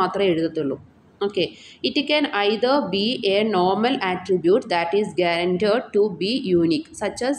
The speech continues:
a social security number in a table which, uh, with no more than one record per person. ഒരു പേഴ്സണിൽ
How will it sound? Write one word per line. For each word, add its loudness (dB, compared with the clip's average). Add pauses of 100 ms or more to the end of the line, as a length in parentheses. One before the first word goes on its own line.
a 2
social -2
security -2
number -2
in -2
a -4 (120)
table 2 (400)
which, -2
uh, 0
with 0 (220)
no 4 (220)
more 2
than 0
one 0
record 0
per 2 (140)
person. 0 (100)
ഒരു 2
പേഴ്സണിൽ 2